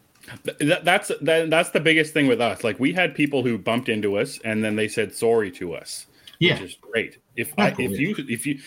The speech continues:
Speaker 1: you have a great time, but you need to understand that I'm also standing right beside you. And if, and there's some people who, you know, spilling beer and, and, and not being considerate, those are the people I get upset about. So,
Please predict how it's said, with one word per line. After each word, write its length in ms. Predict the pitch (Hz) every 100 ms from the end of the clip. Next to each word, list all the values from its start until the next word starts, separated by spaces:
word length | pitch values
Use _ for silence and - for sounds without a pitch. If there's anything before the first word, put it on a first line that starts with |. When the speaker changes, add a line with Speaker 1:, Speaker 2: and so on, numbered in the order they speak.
| -
Speaker 1:
you 160 | - -
have 220 | - 139 165
a 40 |
great 260 | 165 156 139
time, 380 | 135 110 85 78
but 120 | 117
you 100 | 117
need 160 | 135 160
to 60 | 143
understand 460 | 127 113 - 120
that 80 | 110
I'm 180 | 107 113
also 240 | 113 117
standing 340 | 107 110 104 101
right 140 | 95
beside 360 | 92 92 87 -
you. 120 | - _ _ _ _
And 120 | 104 98
if, 120 | - -
and 140 | 107
there's 140 | 101
some 180 | - 165
people 300 | 151 123 120
who, 120 | 117 98
you 80 |
know, 100 | 101
spilling 360 | 92 - 117 104
beer 400 | 113 123 120 117
and, 160 | 92 92 _ _ _ -
and, 200 | 104 95
and 100 | 104
not 220 | 104 113
being 180 | 127 127
considerate, 500 | 131 127 139 143 151
those 200 | 123 123 113
are 40 |
the 100 | 101
people 380 | - 104 92 85
I 120 | 87
get 160 | 85 82
upset 260 | 76 80 78
about. 260 | 73 - _ _
So, 340 | - 85 82